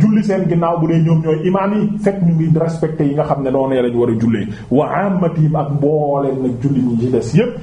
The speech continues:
ki di leen nasiha, di leen digal lu baax, di leen tere lu bon, waaye it di leen defal yoo xam ne mooy muda-,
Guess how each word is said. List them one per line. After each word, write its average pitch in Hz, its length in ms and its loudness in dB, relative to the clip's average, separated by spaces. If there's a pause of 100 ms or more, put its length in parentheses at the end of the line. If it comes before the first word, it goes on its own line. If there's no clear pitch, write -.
(160)
ki 156 80 2
di 151 80 4
leen 147 240 0
nasiha, 190 560 -2 (140)
di 160 80 4
leen 156 200 0
digal 151 300 2
lu 147 80 2
baax, 180 280 -2 (260)
di 131 80 4
leen 156 220 0
tere 147 200 0
lu 147 120 0
bon, 208 340 -2 (180)
waaye 139 400 0
it 135 80 -4 (260)
di 143 80 2
leen 170 240 0
defal 170 300 -2
yoo 151 240 0
xam 190 220 -2
ne 226 320 -2
mooy 151 220 0
muda-, 175 360 0